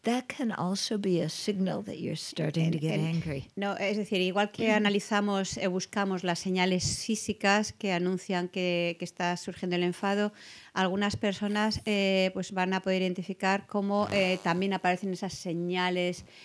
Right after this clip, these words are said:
Speaker 2: mentales, cómo empiezas a sentir,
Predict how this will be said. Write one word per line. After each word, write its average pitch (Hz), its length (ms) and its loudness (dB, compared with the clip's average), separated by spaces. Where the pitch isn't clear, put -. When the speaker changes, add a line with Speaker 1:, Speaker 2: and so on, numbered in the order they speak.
Speaker 2:
mentales, 185 760 2
cómo 180 200 -2
empiezas 185 380 -2
a 180 40 -6
sentir, 180 600 -4